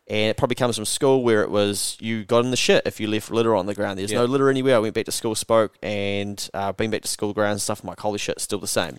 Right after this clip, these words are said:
Speaker 1: And so
Speaker 2: Mm-hmm.
Speaker 1: you kinda carry it on. And I came back from the gym, and I was like, "Oh, that stuff is still there, but there's no bin handy." And then I go through the gate,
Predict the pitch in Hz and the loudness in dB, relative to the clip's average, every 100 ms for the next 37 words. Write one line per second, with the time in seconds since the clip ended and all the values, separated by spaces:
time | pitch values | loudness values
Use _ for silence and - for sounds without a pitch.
0 | - 131 117 104 117 107 - 107 113 127 | -10 0 0 0 -2 -2 0 2 6 4
1 | 76 - - - - - 117 - 120 143 | 2 -10 -20 -20 -18 -2 0 2 2 2
2 | - 135 117 110 113 107 101 _ _ _ | 2 0 -2 4 4 2 -4 _ _ _
3 | _ 123 117 120 120 - 180 143 127 - | _ 2 4 6 4 4 6 6 6 2
4 | - - 143 127 - - 113 - 131 110 | -4 2 2 2 -4 -6 -4 2 2 2
5 | 123 139 98 117 113 110 113 98 139 98 | 2 2 0 -2 -2 4 2 4 2 2
6 | - _ _ _ 110 110 95 90 - 110 | -4 _ _ _ -2 0 -2 -4 -4 0
7 | 110 104 104 123 120 127 104 98 113 117 | 0 0 2 4 2 0 -2 2 4 4
8 | - | 2